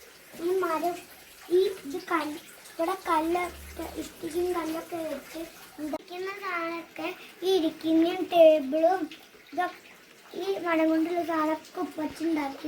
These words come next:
വെച്ചതാണ്. പിന്നെ ഇതൊക്കെ ഉപ്പച്ചി ഉണ്ടാക്കിയതാ. ഈ മരവും ആ കാണുന്ന കിളിക്കൂടൊക്കെ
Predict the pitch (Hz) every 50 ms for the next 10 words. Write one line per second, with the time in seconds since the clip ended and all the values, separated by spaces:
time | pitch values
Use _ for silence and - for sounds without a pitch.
0 | 302 302 277 277 - - - 294 294 294 277 262 247 240 247 254 269 320 339 -
1 | - - - - - - - - - - - - - - - - - 330 320 330
2 | 339 330 330 320 - 554 539 523 - 349 294 269 311 359 330 311 - - - -
3 | 370 370 370 - 311 302 277 269 294 294 311 302 294 285 277 262 - - - 302
4 | 294 285 285 262 254 302 311 330 320 - - - - - - - - - - -
5 | - - - - - - - - - - - - - - - - 330 339 370 392
6 | 392 392 392 370 349 339 330 339 359 370 392 392 381 - 339 330 330 330 - 339
7 | 339 339 349 359 359 - - 359 339 330 311 - - - 330 339 339 359 349 339
8 | - 330